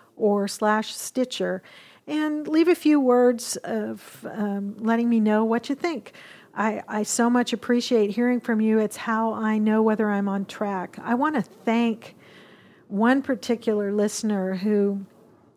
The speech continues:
and this is listener Sonia Harris from London, England, who, uh, I was just so moved and, uh, by finding out that she had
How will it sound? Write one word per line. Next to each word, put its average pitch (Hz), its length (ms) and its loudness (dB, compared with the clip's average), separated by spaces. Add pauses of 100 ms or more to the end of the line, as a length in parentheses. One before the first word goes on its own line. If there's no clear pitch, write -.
(320)
and 226 160 0
this 294 160 0
is 240 160 -4
listener 233 640 2
Sonia 269 600 0
Harris 233 520 0
from 196 300 -4
London, 214 580 0
England, 214 640 -2 (540)
who, 240 460 0 (420)
uh, 185 300 -4 (500)
I 208 140 -2
was 208 420 -4 (600)
just 254 440 2
so 262 320 2
moved 233 580 4
and, 202 420 -4 (280)
uh, 214 40 -4
by 202 680 0 (120)
finding 233 560 0
out 220 220 2
that 190 160 0
she 240 220 -2
had 208 280 0